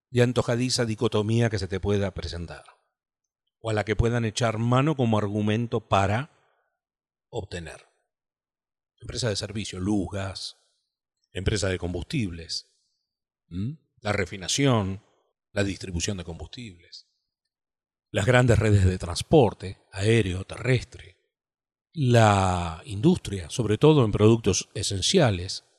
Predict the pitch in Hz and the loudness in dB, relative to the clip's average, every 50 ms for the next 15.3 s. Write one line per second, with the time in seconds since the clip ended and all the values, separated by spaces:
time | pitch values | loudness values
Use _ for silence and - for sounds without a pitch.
0 | _ _ _ - 104 98 87 92 98 92 101 - - 151 160 143 117 104 95 90 | _ _ _ -8 -6 -6 -6 -6 -10 -8 -6 -4 -2 0 2 2 2 2 0 -2
1 | 85 90 87 87 - - 131 127 113 92 90 92 90 85 - - - _ _ _ | -2 -4 -4 -4 0 4 4 6 6 4 0 -4 -10 -10 -12 -14 -16 _ _ _
2 | _ _ _ _ _ _ _ _ _ _ _ _ _ _ _ _ - 113 - - | _ _ _ _ _ _ _ _ _ _ _ _ _ _ _ _ -8 -4 0 2
3 | 131 127 127 113 104 - 92 - - 180 170 127 98 90 92 90 - 104 98 - | 2 2 2 2 0 -2 -2 0 4 4 4 4 4 0 -4 -10 -10 -10 -8 -4
4 | 92 98 82 95 104 113 127 113 98 95 87 90 - _ _ _ - 92 95 101 | -4 -4 -2 -2 0 0 2 2 0 0 -4 -6 -12 _ _ _ -8 -4 -2 -2
5 | 98 92 101 104 123 120 101 - - - 143 127 - 143 117 123 110 95 78 - | 0 0 0 2 2 2 2 0 2 2 4 4 6 6 6 6 4 4 2 -2
6 | - - 85 90 - - 107 107 104 120 110 101 104 98 101 98 98 95 95 95 | -6 -10 -10 -8 -4 -2 -2 -2 0 -2 -2 -2 -2 -2 -2 -2 -2 -2 -4 -4
7 | 90 90 78 80 78 - _ _ _ _ _ _ _ _ _ _ _ _ _ _ | -4 -6 -8 -12 -14 -16 _ _ _ _ _ _ _ _ _ _ _ _ _ _
8 | - - - 107 107 107 101 - 98 110 117 117 - - 107 107 110 110 107 110 | -8 -4 -2 -2 -2 0 -2 -2 -2 -2 -2 -2 0 0 0 0 2 2 2 0
9 | 104 101 98 92 85 78 - _ _ _ _ _ _ - - 123 117 117 107 - | 0 0 -2 -4 -8 -12 -16 _ _ _ _ _ _ -4 -2 0 2 2 2 2
10 | 107 98 101 101 98 113 117 120 113 - - 95 92 95 98 131 147 123 - - | 2 2 0 0 -2 -2 -2 -2 -2 -2 -4 -4 -4 -2 0 2 2 2 0 0
11 | - 101 - 95 90 92 90 82 76 - - - - - 98 92 - - 135 117 | -4 -6 -6 -4 -4 -4 -4 -4 -6 -6 -10 -14 -14 -12 -12 -8 -2 0 0 2
12 | 110 104 95 98 95 - - - - _ _ _ _ _ _ _ _ _ _ _ | 2 0 -2 -2 -4 -4 -6 -8 -10 _ _ _ _ _ _ _ _ _ _ _
13 | _ _ 104 101 98 - - 98 - 117 117 110 104 101 104 92 95 95 90 95 | _ _ -10 -8 -8 -8 -10 -8 -6 -4 -4 -4 -4 -4 -2 -2 -2 -2 -4 -4
14 | 92 - 104 104 - 104 - 90 - - 104 - 98 92 - 104 110 113 101 90 | -6 -4 -4 -4 -4 -6 -6 -6 -6 -6 -6 -4 -4 -2 0 0 2 4 4 4
15 | 92 101 107 - - - | 2 2 0 -2 -4 -8